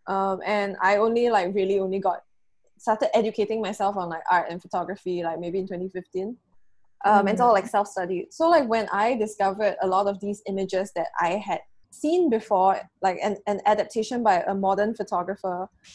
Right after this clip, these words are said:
Speaker 1: I'm always so shocked at how old some of these references are. Like, so much of
Speaker 2: Mm.
Speaker 1: it is, like, nineteen twenties, like, surrealist
Speaker 2: Mm.
Speaker 1: photographers, Harper's Bazaar
Speaker 2: Yes.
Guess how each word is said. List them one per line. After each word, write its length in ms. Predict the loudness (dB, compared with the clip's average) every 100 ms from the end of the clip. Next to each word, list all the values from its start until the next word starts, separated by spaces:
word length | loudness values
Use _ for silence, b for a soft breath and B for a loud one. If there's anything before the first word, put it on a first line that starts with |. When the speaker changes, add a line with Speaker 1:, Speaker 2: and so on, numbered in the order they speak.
| b
Speaker 1:
I'm 140 | 2
always 240 | 2 2 0
so 100 | -4
shocked 560 | -4 2 4 4 0 -2
at 120 | 0
how 220 | 4 4
old 320 | 4 2 2
some 180 | 0 -4
of 100 | -2
these 140 | -4 -4
references 460 | -6 -8 -6 -2
are. 240 | 4 6 6
Like, 140 | 4
so 180 | 0 0
much 280 | 0 -2 -2
of 80 | -2
Speaker 2:
Mm. 80 |
Speaker 1:
it 120 | -2 -2
is, 60 |
like, 140 | -4 -4
nineteen 340 | -6 -6 -6 -4
twenties, 420 | -6 -4 -4 -4
like, 180 | -6 -10 _ _ _ 0
surrealist 420 | 4 6 4 2
Speaker 2:
Mm. 80 | 2
Speaker 1:
photographers, 520 | 4 4 2 0 0
Harper's 340 | 0 0 -2
Bazaar 280 | 0 2
Speaker 2:
Yes. 100 | 4